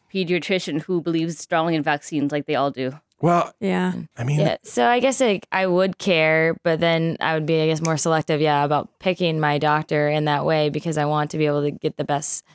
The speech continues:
Speaker 4: healthcare possible. And if, like, the best healthcare is doing something that they're against, such as, like, if the best, um, option is to get a vaccine and they're against vaccines, I'm not gonna go to them.
Speaker 2: Mm-hmm.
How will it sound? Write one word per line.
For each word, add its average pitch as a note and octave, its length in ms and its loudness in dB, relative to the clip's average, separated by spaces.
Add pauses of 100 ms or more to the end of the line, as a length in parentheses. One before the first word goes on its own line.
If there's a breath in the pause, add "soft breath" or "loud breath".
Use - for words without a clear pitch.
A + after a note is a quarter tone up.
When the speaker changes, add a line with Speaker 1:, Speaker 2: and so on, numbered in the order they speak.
(160)
Speaker 4:
healthcare D#3 380 -2
possible. E3 640 2 (460 loud breath)
And D#3 280 0
if, D3+ 180 -2 (160)
like, C#3+ 220 -2 (260)
the D3 100 -6
best D3+ 260 -4
healthcare D3 680 -4
is C#3+ 300 -8 (180)
doing D3+ 380 -2
something D3 360 -2
that C#3 160 -2
they're C#3+ 180 0
against, C3+ 360 -4
such C#3+ 200 -6
as, C#3 240 -2 (420 loud breath)
like, - 200 -4
if C#3+ 120 -4
the D3 80 -4
best, D3 360 -2 (400)
um, C#3 280 0
option D3+ 400 0
is D3 160 2
to C3+ 100 -4
get D3 120 0
a D3 40 0
vaccine D3 380 -2
and C#3+ 120 -2
they're C#3+ 120 -2
against C#3+ 380 -2
vaccines, C#3 600 -4
I'm D3 100 -8
not C#3 180 -6
gonna C#3+ 160 -6
go C#3 200 -2
to - 100 -8
them. - 520 -8
Speaker 2:
Mm-hmm. F2+ 240 0